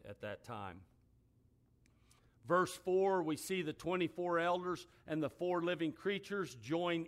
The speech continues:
in with the praise, but this time they add a new word. Amen.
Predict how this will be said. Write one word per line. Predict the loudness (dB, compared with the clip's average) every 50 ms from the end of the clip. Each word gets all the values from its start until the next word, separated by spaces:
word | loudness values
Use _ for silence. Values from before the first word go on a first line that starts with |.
| -6
in | -4 -2 0 0 0 0 -2 -4 -6 -4
with | -4 -4 -2 -4
the | -6
praise, | -4 0 4 6 8 8 8 6 4 2 -2 -6 -10 -16 -20 _ _ _ _ _ _ _ _ _ _ _ _ -2
but | -2 0 2
this | 2 2 2 2
time | 2 4 6 6 6 4 4
they | 2 0 0
add | -2 -2 -4 -6 _ _ _ _ _ _ _ _ _ _ _ _ _ _ _ _ _ _ _ _ _ _ _ _ _ _ _ _ _ _ _ _ _ _ _ _ _ _ _ _ _ _ _ _ _ _ _ _ _ _ _ _ _ _ _ _ _
a | 6
new | 8 8
word. | 8 8
Amen. | 8 8 8 8 6 6 4 2 2 0